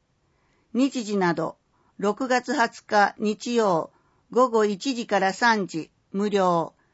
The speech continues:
当日直接会場へ。旧田中家鋳物民族資料館。電話零五零七一零五の八零九七。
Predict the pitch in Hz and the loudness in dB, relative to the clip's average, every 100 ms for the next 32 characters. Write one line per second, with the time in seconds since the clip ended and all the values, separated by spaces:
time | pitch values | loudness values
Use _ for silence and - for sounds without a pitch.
0 | _ - 277 269 254 254 240 233 226 247 | _ -4 0 0 -2 -4 -2 -2 -2 -2
1 | 240 - - 214 220 208 202 185 170 - | -2 -4 0 0 2 0 2 2 0 -2
2 | _ _ _ _ _ _ _ _ 277 269 | _ _ _ _ _ _ _ _ -2 -2
3 | 240 226 233 240 233 214 196 - 233 262 | 0 -2 0 0 0 0 -2 -2 -2 0
4 | 254 247 262 269 262 247 254 247 214 175 | 2 2 0 0 -4 -6 0 0 0 0
5 | 165 151 - _ _ _ 208 226 226 214 | -2 -2 -8 _ _ _ -2 0 0 2
6 | 202 196 202 226 269 277 277 233 208 214 | 4 2 2 2 2 0 2 2 4 2
7 | 196 175 - 202 233 254 254 - 214 226 | 2 0 0 -2 2 2 0 -2 0 2
8 | 240 240 240 214 190 175 202 190 269 285 | 2 2 2 2 0 -2 -4 -4 -4 0
9 | 247 185 220 208 208 175 117 | 0 0 -2 0 0 -2 -4